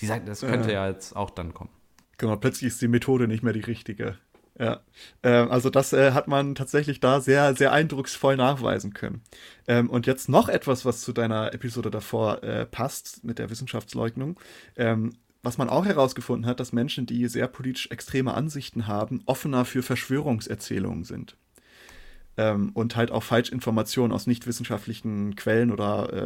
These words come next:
Speaker 2: äh, oder nichtwissenschaftliche Behauptungen generell halt Glauben schenken. Genau, und das meistens, wenn, äh, wenn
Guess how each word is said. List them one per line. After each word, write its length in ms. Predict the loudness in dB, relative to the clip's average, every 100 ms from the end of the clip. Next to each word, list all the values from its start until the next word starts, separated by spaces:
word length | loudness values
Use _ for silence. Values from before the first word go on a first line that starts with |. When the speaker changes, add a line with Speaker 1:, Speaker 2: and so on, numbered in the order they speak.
| -4
Speaker 2:
äh, 40 |
oder 220 | -6 -4 -2
nichtwissenschaftliche 800 | -2 -4 -8 -6 -6 -6 -6
Behauptungen 480 | -4 0 -2 0 -4
generell 520 | -2 -4 -4 -2 0 0
halt 180 | -4
Glauben 280 | -4 -4 -4
schenken. 440 | -4 -6 -4 -6 -8 -14 -14 -2
Genau, 240 | 4 4
und 100 | 4
das 100 | 2
meistens, 460 | 4 4 2 -4 2
wenn, 240 | 4 4
äh, 420 | 4 4 4 4 2
wenn 440 | 0 0 0 -4